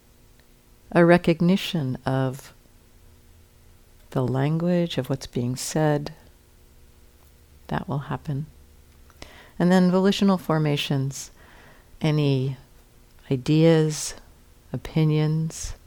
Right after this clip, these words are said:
feelings, thoughts about what is being said. In a moment, all of the five aggregates are functioning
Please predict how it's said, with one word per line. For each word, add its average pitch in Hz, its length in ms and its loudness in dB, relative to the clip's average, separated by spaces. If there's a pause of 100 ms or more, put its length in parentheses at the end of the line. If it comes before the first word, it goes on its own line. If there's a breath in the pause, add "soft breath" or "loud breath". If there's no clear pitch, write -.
(480 soft breath)
feelings, 147 1000 -2 (100)
thoughts 139 600 0 (840)
about 180 400 2
what 143 160 0
is 127 120 -2
being 131 300 -4
said. 131 400 -8 (2500)
In 165 100 -4
a 170 80 0
moment, 170 540 0 (2500 soft breath)
all 147 220 -2
of 147 80 -4
the 139 80 0
five 143 260 -2
aggregates 139 640 -4
are 135 100 -2
functioning 135 720 -6